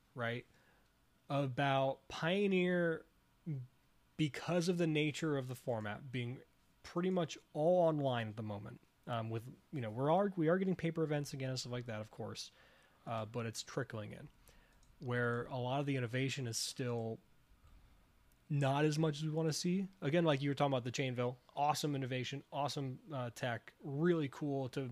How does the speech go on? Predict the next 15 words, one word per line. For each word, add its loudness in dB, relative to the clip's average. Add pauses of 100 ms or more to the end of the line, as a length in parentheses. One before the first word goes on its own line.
(140)
make -4
that -2
combo 0 (1120)
go 2
from -6
fourteen -2
devotion 0
needed 0
to, -4 (120)
what, -4 (120)
eight? -4 (420)
That's, -6 (280)
that's -6
a -4
great, -2